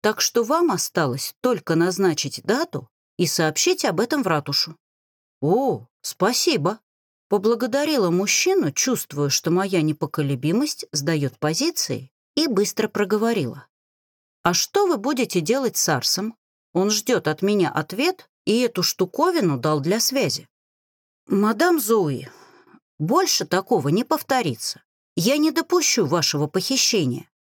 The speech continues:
Тяжело вздохнув и глядя на меня из-под густых, черных как ночь бровей, проговорил мужчина. И чуть помедлив, продолжил. «Но я не могу гарантировать, что Арс или его люди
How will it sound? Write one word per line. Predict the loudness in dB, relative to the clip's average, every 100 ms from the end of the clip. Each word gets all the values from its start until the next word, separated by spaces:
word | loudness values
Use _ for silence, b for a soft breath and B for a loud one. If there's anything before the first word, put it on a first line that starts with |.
| _ _ _ -4
Тяжело | 0 2 2 0
вздохнув | -2 -2 -2 0 -2 -2 -12 -4
и | -2
глядя | 0 0 2 0
на | 2
меня | 2 2 2 -2 -4
из-под | -6 -2 -4
густых, | -2 -4 -4 -4 -6 -8
черных | -4 0 2 0 -2
как | -4 -2
ночь | 0 0
бровей, | -2 -2 -2 -4 -8 -12 _
проговорил | -2 0 0 0 0 2 2
мужчина. | 2 0 0 -2 -6 -14 _ _ _ _ _
И | -2 0
чуть | 0 -2 0
помедлив, | 0 2 2 -2 -6 -8 -16 _
продолжил. | -2 -2 0 0 0 -6 -10 _ _ _ _ _ _ _ _ _ _ _
«Но | 0 2 2
я | 2
не | 2 2
могу | 2 0 -2
гарантировать, | 0 0 0 0 -2 -2 0 -2 -2
что | -2 -2 -4 -2
Арс | -2 0 -2 -4 -2
или | 0 2
его | 2 2 2 2
люди | 2 -2 -4 -10